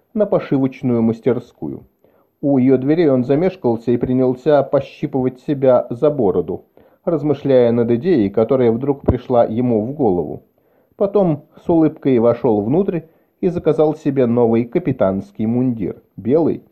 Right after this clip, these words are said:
с двойным рядом серебряных пуговиц, как у Джошуа.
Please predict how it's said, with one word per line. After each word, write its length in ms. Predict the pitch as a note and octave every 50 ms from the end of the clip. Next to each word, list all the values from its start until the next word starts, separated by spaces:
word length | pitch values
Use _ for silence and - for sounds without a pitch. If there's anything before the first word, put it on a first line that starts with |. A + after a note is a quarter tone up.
| _ _ _ -
с 80 | A#2
двойным 480 | G2+ G2+ G#2+ G#2+ G#2+ G2+ A2 A2+ A2+ A2
рядом 400 | A#2 A#2 A2 A2 A2+ A2+ A#2 - - _ _ _ _ -
серебряных 560 | - B2+ B2 A#2+ A2+ A#2 A#2+ A#2+ A#2+ A2+ -
пуговиц, 500 | - D#3+ C3 G#2 F#2 E2 F2+ - - _ _
как 220 | - F#3+ F3+ -
у 80 | D#3 C3+
Джошуа. 540 | A2+ A2 F#2+ F2 E2 - - - - -